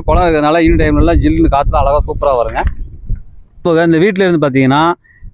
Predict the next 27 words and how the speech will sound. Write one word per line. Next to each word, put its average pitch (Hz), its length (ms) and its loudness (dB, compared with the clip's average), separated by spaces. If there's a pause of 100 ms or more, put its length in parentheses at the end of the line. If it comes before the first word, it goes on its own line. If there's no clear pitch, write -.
(140)
நாலு 185 240 2
வீடு 196 160 2
தள்ளி 160 140 2
பாத்தீங்கன்னா 160 300 2
ஆய்க்குடி 175 320 2
ஐ 151 100 4
ஓ 170 80 4
பி 147 120 0
பேங்கே 147 200 2
அமைஞ்சிருக்குது. 127 360 2
அதனால 156 200 2
இந்த 170 100 2 (120)
எப்பவுமே 180 300 0 (180)
அந்த 143 220 0
ரோடு 165 240 2 (200)
ரொம்ப 151 220 2
பிஸியாவே 160 360 2
தான் 156 120 0
அமைஞ்சிருக்கும். 131 480 2 (460)
பேங்க்ல 190 320 2
இருந்து 185 260 2
வெறும் 175 200 2
இருநூறு 190 200 2
மீட்டர் 165 140 -2
டிஸ்டன்ஸ்லயே 170 460 2
பாத்தீங்கன்னா 139 340 0 (460)
மிகவும் 190 300 2